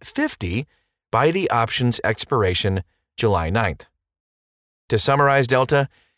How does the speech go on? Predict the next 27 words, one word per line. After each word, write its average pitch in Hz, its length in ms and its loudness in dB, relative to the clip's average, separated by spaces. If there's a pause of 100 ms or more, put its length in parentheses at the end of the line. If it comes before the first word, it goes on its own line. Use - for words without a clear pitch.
(140)
it 147 240 2
increases 165 880 0
as 113 180 2
the 113 140 0
underlying 147 480 2
stock 120 340 0
price 110 340 0
approaches 104 460 0
the 101 140 2
option's 95 500 0
strike 104 560 -2
closer 107 360 0
to 98 200 -2
I 85 140 0
T 131 200 -2
M 90 200 -4 (640)
and 208 280 2
decreases 147 640 0
as 127 140 4
the 139 80 0
stock 110 300 0
price 107 320 0
moves 113 260 0
away 101 240 4
from 101 200 0
the 101 140 -4
option's 90 540 -2